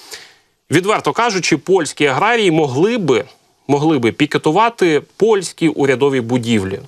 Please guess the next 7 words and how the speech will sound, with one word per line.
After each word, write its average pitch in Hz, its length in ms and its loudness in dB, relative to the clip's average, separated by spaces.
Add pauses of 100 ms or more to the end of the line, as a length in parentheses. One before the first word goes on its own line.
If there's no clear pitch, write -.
Ну, 160 80 0
це 180 160 -2
було 151 240 2
би 147 140 0
доречніше 135 720 0
і - 20 4
логічніше. 120 680 -4